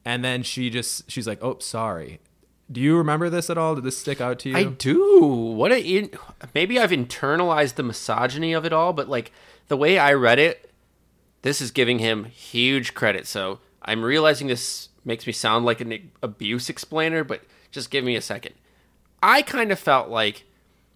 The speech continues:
Speaker 2: she's been working herself up into a depression by over-focusing on her family strife. And Ryan was like, "Hey, we're, we're trying to have a moment to take your mind off it. Like,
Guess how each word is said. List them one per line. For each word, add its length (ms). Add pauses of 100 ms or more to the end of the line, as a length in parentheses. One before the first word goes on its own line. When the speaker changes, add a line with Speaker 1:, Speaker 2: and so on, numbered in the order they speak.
(300)
Speaker 2:
she's 420
been 240
working 360
herself 440
up 240
into 340
a 60
depression 720 (420)
by 400 (180)
over-focusing 1080 (120)
on 220
her 140
family 500
strife. 580 (560)
And 300
Ryan 340
was 160
like, 280 (380)
"Hey, 360
we're, 160 (520)
we're 100
trying 440
to 100
have 220
a 40
moment 340
to 60
take 200
your 80
mind 320
off 220
it. 140
Like, 300